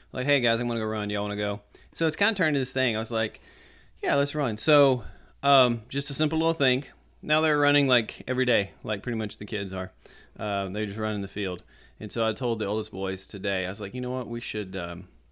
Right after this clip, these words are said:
we're actually gonna paint. We might paint our road, <laughs> our, our road out here, <laughs> like, the public road, <laughs> and paint a few markers so we have our miles and our, our distances, and just run more for time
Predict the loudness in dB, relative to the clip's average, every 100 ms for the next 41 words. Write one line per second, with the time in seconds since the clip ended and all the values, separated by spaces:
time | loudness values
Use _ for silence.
0 | _ -12 -10 -8 -8 -10 -10 -10 -10 -12
1 | -20 -20 -8 -4 -4 -4 -6 -6 -6 -6
2 | -4 10 12 12 8 -12 -2 -2 -2 -14
3 | -10 -8 -8 -4 0 2 2 2 2 2
4 | 0 0 -4 -12 -18 -14 -10 -8 -6 -2
5 | 0 0 2 4 4 0 -12 -14 -12 -12
6 | -6 2 4 4 0 -10 -18 -18 -2 2
7 | 4 2 2 2 2 0 -4 -2 -2 0
8 | 2 0 0 -2 0 0 -2 -4 -4 -4
9 | -4 -8 -10 -6 -6 -6 -10 -8 -8 -10
10 | -20 -20 -20 -12 -6 -4 -4 -4 -2 -4
11 | -6 -12 -12 -6 -4 -2 -2 -4 -8 -12
12 | -10 -6 -6 -6